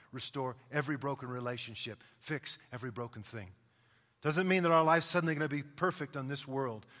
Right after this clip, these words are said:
but it means we do it with Him. Second point,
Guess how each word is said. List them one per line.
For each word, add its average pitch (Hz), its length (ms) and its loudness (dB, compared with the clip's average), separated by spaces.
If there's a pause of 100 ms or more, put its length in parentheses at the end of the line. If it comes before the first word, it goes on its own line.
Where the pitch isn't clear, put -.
(120)
but 127 120 -4
it 127 120 -6
means 135 360 -4
we 120 100 -8
do 135 280 -2
it 113 140 -8 (240)
with 110 140 -14
Him. 110 240 -6 (1800)
Second 175 360 2
point, 123 280 -4